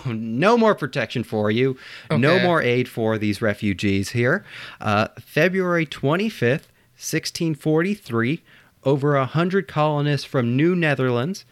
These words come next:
Speaker 1: raid the camps at Pavonia in the middle of the night. Where
Speaker 2: Wait, the concentration camps?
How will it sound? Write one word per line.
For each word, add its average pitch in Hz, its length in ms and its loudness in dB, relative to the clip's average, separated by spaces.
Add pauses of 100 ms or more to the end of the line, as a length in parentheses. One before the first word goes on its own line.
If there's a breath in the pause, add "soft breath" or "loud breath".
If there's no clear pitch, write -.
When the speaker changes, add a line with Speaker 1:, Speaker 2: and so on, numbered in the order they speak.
(380 soft breath)
Speaker 1:
raid 143 500 0
the 156 80 0
camps 143 560 -2
at 127 220 -2
Pavonia 131 680 -2
in 165 200 0
the 175 60 0
middle 175 380 2
of 170 120 -2
the 160 100 0
night. 143 320 0 (520 soft breath)
Where 127 280 0
Speaker 2:
Wait, 147 160 0
the 139 60 -2
concentration 135 680 -4
camps? 156 420 -4